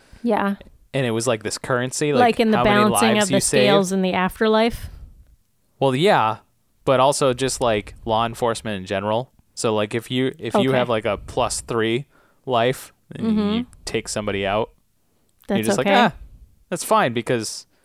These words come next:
Speaker 1: You're still plus two.
Speaker 2: you got, yeah, you're still plus two, so you're all right.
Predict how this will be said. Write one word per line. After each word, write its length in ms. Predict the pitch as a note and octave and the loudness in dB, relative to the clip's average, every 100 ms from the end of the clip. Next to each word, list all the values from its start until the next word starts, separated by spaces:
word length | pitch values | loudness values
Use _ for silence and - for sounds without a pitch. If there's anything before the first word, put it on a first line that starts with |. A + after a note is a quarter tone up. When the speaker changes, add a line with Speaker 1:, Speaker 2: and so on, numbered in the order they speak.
| - | -6
Speaker 1:
You're 120 | G#3 | -4
still 240 | - A#3+ | 2 2
plus 240 | G#3+ A#3+ - | 4 2 4
two. 60 | C3+ | 2
Speaker 2:
you 60 | A#3+ | 2
got, 140 | C#3+ D3+ - - | 0 -6 -8 -2
yeah, 100 | C#3+ | 0
you're 100 | C3 | 2
still 180 | G#3 E3 | 0 2
plus 280 | D#3+ C3 | 2 0
two, 280 | - D3 A#2 | 0 2 2
so 360 | - B2 G#2+ A2 _ _ - | 0 0 0 -2 _ _ 0
you're 140 | G3 | 4
all 80 | D#3+ | 4
right. 260 | A2 G#2+ | 4 0